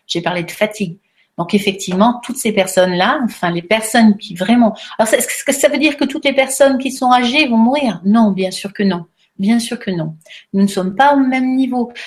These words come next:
Rappelez-vous, chacun, nous avons des choses à vivre différentes. Vous allez me dire, mais on est tous passés. Oui, nous sommes tous passés.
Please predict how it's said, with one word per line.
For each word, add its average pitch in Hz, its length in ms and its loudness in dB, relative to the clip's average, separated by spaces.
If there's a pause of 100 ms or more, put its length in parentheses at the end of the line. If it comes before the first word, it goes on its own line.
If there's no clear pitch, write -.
(160)
Rappelez-vous, 220 640 0
chacun, 226 440 0
nous 233 160 4
avons 202 160 2
des 190 100 0
choses 208 280 0
à 196 40 2
vivre 190 280 -2
différentes. 170 540 -8 (880)
Vous 247 80 -4
allez 226 180 4
me 220 80 6
dire, 220 220 0
mais 190 320 -2 (100)
on 196 140 2
est 196 180 0
tous 392 320 0
passés. 175 560 -6
Oui, 359 400 0
nous 208 140 6
sommes 214 400 4
tous 330 320 -4
passés. 165 480 -8